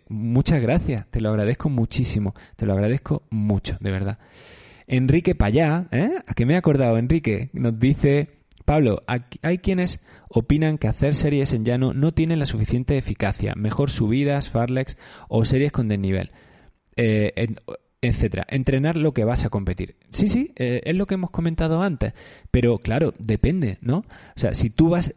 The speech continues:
a hacer trail, yo recomiendo más un farlek y meter esas series conforme vas haciendo una sesión de trail. ¿Que vas a hacer un kilómetro vertical? Pues hacer series en subida a dolor, porque al final ese, ese es el trabajo que vas a hacer, ¿no?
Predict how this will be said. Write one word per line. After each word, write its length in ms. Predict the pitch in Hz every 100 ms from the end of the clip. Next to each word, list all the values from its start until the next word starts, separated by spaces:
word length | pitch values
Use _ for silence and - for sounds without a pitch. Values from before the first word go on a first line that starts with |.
| -
a 100 | 139
hacer 440 | - 151 147 147
trail, 440 | - 165 139 104 -
yo 240 | 110 120
recomiendo 380 | 127 127 123 123
más 200 | 123 -
un 120 | 123
farlek 480 | - 101 90 87 -
y 120 | - 113
meter 260 | 113 131
esas 240 | 143 151 135
series 420 | 156 151 165 - - - - _
conforme 500 | - 120 - 120 110
vas 180 | 113 131
haciendo 280 | 139 139 143
una 140 | 127
sesión 340 | 117 107 113 98
de 100 | 95
trail. 300 | 92 90 - - - - -
¿Que 440 | 135 127 123 120
vas 260 | 113 135 156
a 40 |
hacer 160 | 170 175
un 100 | 170
kilómetro 420 | 165 165 165 156
vertical? 540 | 156 151 160 175 143 -
Pues 240 | 110 98
hacer 400 | 98 98 113 117 - - -
series 520 | - - 120 120 120
en 120 | 117
subida 560 | 110 117 113 135 147 -
a 160 | - 95
dolor, 420 | 90 92 95 - - - -
porque 360 | - 98 98 95 - - -
al 120 | 98
final 300 | 104 95 110
ese, 280 | 117 127 - _ _ _ -
ese 160 | 160
es 80 | 113
el 100 | 113
trabajo 320 | 101 98 101
que 100 | -
vas 160 | 98 101
a 40 |
hacer, 260 | - 110 95
¿no? 180 | 98